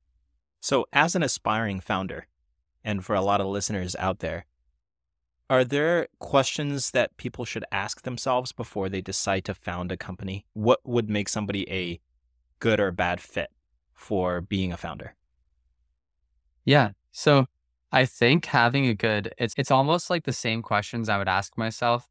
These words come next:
Speaker 2: before, like, getting into a relationship, which is, am I happy as a person? Or am I in a stable point in my life? Am I, there's some basic things that I think give me an edge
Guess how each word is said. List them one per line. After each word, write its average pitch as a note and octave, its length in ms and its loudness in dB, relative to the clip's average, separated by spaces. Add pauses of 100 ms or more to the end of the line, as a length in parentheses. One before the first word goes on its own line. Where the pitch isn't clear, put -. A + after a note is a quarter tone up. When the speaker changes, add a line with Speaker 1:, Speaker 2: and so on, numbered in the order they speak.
(140)
Speaker 2:
before, G#2+ 400 -2
like, F#2+ 300 -4
getting G2 240 -4
into G2 240 -6
a G2 40 -4
relationship, F#2+ 760 -2
which A2 180 -2
is, G2+ 160 -2
am A#2 200 2
I A2 520 4
happy G#2 420 2
as G2 160 -2
a F#2+ 60 -4
person? G#2+ 640 -4 (340)
Or G#2+ 300 0
am A2 200 0
I G2+ 300 2
in A2+ 140 0
a G#2+ 80 -4
stable G#2 720 -2
point G2+ 300 -2
in G2+ 60 -4
my F#2+ 200 -2
life? F2+ 360 -4 (260)
Am G#2 140 -4
I, F#2+ 320 0
there's C3 220 0
some C3+ 160 0
basic A2 420 -2
things G#2 320 -4
that G2+ 140 -2
I F#2+ 100 -4
think G2 300 -8 (100)
give G#2 220 -2
me G2 460 -2
an G#2 200 -6
edge F#2 560 -6